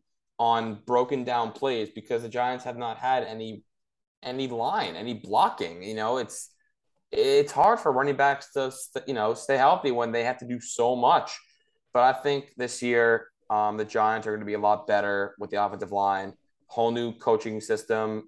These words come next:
new management, great draft. Um,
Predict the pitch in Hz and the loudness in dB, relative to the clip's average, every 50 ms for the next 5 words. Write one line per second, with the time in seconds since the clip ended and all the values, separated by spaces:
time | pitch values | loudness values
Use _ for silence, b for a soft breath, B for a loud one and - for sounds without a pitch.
0 | _ - 101 104 113 117 110 110 107 107 104 107 101 110 110 104 104 101 104 - | _ -14 -10 -8 -6 -4 -2 0 0 0 0 -2 -6 -6 -6 -4 -4 -4 -6 -8
1 | - _ _ _ _ _ _ _ _ _ _ _ - 107 113 113 120 123 - - | -12 _ _ _ _ _ _ _ _ _ _ _ -4 0 0 0 0 -2 -6 -4
2 | 117 113 113 113 113 113 113 - - - - - _ - 107 104 101 101 101 98 | 0 2 4 6 6 4 4 2 -2 -16 -18 -18 _ -6 -2 0 0 2 2 0
3 | 98 98 98 95 92 | 0 -2 -4 -12 -14